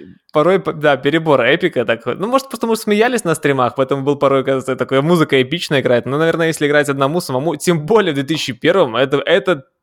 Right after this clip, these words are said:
однозначно, э, в-, накладывало, э, неимоверное впечатление на человека, который тогда ещё не был избалован, э,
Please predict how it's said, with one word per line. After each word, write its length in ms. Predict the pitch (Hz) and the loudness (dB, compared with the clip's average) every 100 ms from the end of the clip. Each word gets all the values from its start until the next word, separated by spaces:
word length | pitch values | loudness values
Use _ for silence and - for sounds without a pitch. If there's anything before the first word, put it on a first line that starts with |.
| _ | _
однозначно, 880 | 147 139 160 139 127 160 165 131 120 - - - - | 0 0 0 -2 0 0 0 -6 -8 -12 -20 -20 -10
э, 120 | - | -2
в-, 500 | 120 117 123 - 113 | 0 2 0 -2 -4
накладывало, 680 | 127 135 143 135 127 127 113 - _ _ | -2 0 2 2 2 2 0 -6 _ _
э, 160 | - 135 | -2 0
неимоверное 640 | 147 190 196 196 156 127 120 | 2 2 2 4 4 2 0
впечатление 720 | 131 127 120 147 160 147 123 | 0 -2 0 2 2 2 0
на 120 | 123 | 0
человека, 320 | - 131 139 | 0 0 0
который 300 | 131 123 120 | 0 0 0
тогда 200 | 113 120 | 0 0
ещё 220 | 127 - 151 | 0 0 -2
не 200 | 185 170 | 0 2
был 180 | 143 135 | 2 2
избалован, 600 | 110 135 139 123 120 117 | 2 2 2 0 -2 -4
э, 380 | 113 113 110 | -4 -4 -4